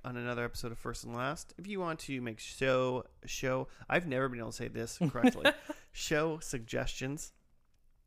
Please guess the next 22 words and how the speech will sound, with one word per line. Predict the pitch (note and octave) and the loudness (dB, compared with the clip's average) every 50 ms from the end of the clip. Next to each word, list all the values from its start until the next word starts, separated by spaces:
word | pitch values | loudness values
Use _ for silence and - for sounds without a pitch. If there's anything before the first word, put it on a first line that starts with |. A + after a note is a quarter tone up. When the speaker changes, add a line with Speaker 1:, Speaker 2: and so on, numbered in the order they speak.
| - - - _ - - - - - | -20 -20 -20 _ -20 -20 -20 -10 -4
Speaker 1:
you | - C#3 C#3 | -2 0 0
can | C3 C3 | 2 4
tweet | - C#3 C3 B2+ | 4 4 4 4
us | B2 B2 B2 - - - - | 2 0 0 -2 -4 -4 0
at | C3 B2 A#2+ A#2+ - - | 0 0 0 0 -2 -4
F | - B2+ B2 - | -4 -4 -2 -2
and | - B2 A#2 A2 | -2 -2 -2 -2
L | A2+ A2 G#2+ - | -2 -4 -2 -2
Podcast | - B2 A#2+ B2 - B2 A#2+ B2 - - - | -2 -2 -2 -2 -2 -2 -2 -2 -6 -6 -2
or, | - C3+ C3 C3 C3 C3 B2+ - - | 0 2 4 4 4 4 2 0 -2
uh, | - A#2 A#2 A2+ | -2 -2 -2 -2
Gmail | A2+ A2+ B2+ D3 C#3+ C#3+ C3+ C3 - B2+ | -2 0 0 2 2 2 2 2 2 0
at | B2 - - | -2 -2 -2
F | - A#2 A#2 - - - | -4 -4 -4 -6 -6 -6
and | A#2+ A#2+ A#2 A2+ A2+ A2 - - - _ - - | -4 -2 -2 -2 -4 -4 -6 -10 -16 _ -12 -10
L | A2 G2+ G2+ G#2 G#2 G#2+ - - _ - - - | -8 -6 -6 -6 -8 -10 -12 -18 _ -12 -6 -4
Podcast, | - A2+ A2 A2+ - - A#2 A#2+ - - - | -2 -2 -4 -4 -4 -6 -6 -6 -6 -4 0
F | - E3 E3 - | 0 0 2 2
A | - C3+ B2 - - | 0 0 0 0 0
N | C#3+ E3+ F3+ F3 D3 | -2 -2 0 -2 -2
D | B2 A2+ A2 - A2 | -4 -4 -6 -6 -6
L. | A2 G#2+ B2 C#3 | -6 -6 -6 -6